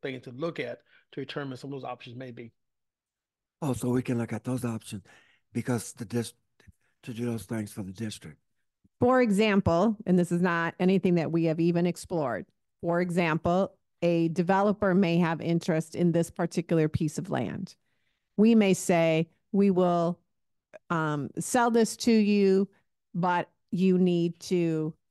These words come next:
Speaker 3: build us a district office at another location that we have some,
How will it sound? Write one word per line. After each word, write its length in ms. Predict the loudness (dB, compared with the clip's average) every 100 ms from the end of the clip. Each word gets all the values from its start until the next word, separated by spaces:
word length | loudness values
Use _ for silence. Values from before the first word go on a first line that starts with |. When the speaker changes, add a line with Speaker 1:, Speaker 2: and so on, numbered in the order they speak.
| -2
Speaker 3:
build 300 | 2 2 4
us 220 | 2 2
a 40 |
district 480 | 2 2 2 -2 -2
office 680 | 0 0 0 0 0 -6 -20 _ -2
at 320 | -2 -2 -6 _ 0
another 280 | 2 4 4
location 720 | 2 2 2 0 -2 0 2
that 300 | 2 -2 -4 _ -4
we 240 | 0 2
have 260 | 2 0 -2
some, 300 | -2 -2